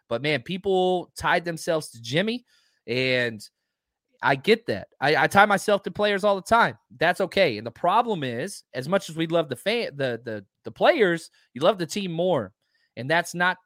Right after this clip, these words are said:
the case in today's society, in this post-LeBron James society, right? You meet people and they say, "Oh, I'm a LeBron fan." I'm like, "Ah, yikes.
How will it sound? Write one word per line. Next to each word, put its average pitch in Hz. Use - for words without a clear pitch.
the 160
case 190
in 160
today's 156
society, 147
in 107
this 117
post-LeBron 170
James 165
society, 139
right? 120
You 131
meet 160
people 160
and -
they 135
say, 147
"Oh, 156
I'm 131
a 156
LeBron 139
fan." 98
I'm 107
like, 104
"Ah, 156
yikes. 143